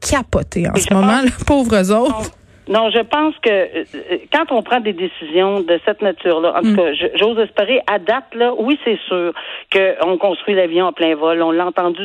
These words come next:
Speaker 2: souvent, cette phrase-là. Puis c'est sûr qu'il faut être diligent. Faut, faut, faut quand même regarder ceci, là, avec une certaine diligence. On,
Speaker 1: Hmm.
Speaker 2: on, on essaye de légiférer et de gérer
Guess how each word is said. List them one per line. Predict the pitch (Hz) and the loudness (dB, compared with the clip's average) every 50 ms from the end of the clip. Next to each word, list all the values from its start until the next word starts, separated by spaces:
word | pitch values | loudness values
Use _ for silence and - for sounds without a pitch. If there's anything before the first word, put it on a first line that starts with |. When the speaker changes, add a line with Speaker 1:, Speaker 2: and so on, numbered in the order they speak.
| 185 - | -8 -6
Speaker 2:
souvent, | - 170 170 190 202 - - | -4 -2 0 0 -2 0 -2
cette | 160 - | -4 -4
phrase-là. | - - 165 165 156 147 151 160 175 175 - - - - - - - | -2 -2 0 0 0 0 0 0 0 -2 -2 -10 -14 -14 -16 -14 -4
Puis | - 196 208 208 175 - | -2 0 0 0 0 0
c'est | 226 196 - | -2 -2 2
sûr | - 262 | 0 0
qu'il | 254 - - | 0 0 0
faut | 220 202 | -2 -2
être | 175 151 - | -2 -4 -10
diligent. | 180 170 160 147 156 175 190 - - | -10 -6 -4 0 2 2 2 0 -2
Faut, | - 226 - - - | -4 -4 -4 -2 -2
faut, | 254 240 - - - | -2 -2 -2 -2 -4
faut | 208 190 | -4 -2
quand | - 208 196 185 | 0 0 0 0
même | 190 202 214 226 233 233 220 - - - - - - | 0 2 2 2 2 0 0 -2 -4 -12 -12 -6 -2
regarder | 156 185 175 175 185 160 160 175 208 202 - - | 0 0 2 0 0 -2 0 0 -2 -2 0 -2
ceci, | 180 160 - - 208 208 | -4 -4 -4 -8 -2 0
là, | 202 | 0
avec | 170 170 151 156 | 0 0 -2 -4
une | 160 | -2
certaine | - 175 160 - 208 196 196 175 | -2 -2 -2 -2 -2 -2 -2 -2
diligence. | 170 170 165 151 151 165 170 170 165 - | -4 -6 -4 -2 0 0 0 0 -2 -2
On, | 170 156 - | -2 0 2
Speaker 1:
Hmm. | 226 190 | 2 2
Speaker 2:
on, | 170 165 - - - | 2 0 -2 -6 -6
on | 185 | -6
essaye | 185 185 - 247 254 247 240 233 220 | -6 -4 0 0 0 0 0 -2 -4
de | 170 151 180 185 190 190 - | -6 -2 0 0 0 0 -2
légiférer | 190 208 202 180 - - - - 196 185 175 170 220 226 - - 185 | -4 -6 -6 -4 -2 -4 0 0 0 0 0 0 -2 -2 0 0 -2
et | 190 175 | -2 0
de | 156 185 190 175 160 | 0 0 0 0 0
gérer | 165 185 185 180 170 170 196 226 233 | 0 0 2 0 0 0 -2 -4 -4